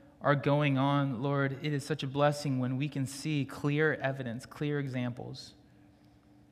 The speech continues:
of how you are working through your people.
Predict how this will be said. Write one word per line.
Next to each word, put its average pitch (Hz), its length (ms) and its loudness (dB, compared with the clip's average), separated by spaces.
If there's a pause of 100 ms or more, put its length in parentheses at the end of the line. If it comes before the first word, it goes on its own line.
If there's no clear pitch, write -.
of 135 100 -4
how 147 160 8
you 143 320 2
are 156 140 6
working 143 440 0
through 135 240 -4
your 127 240 -2
people. 104 460 -10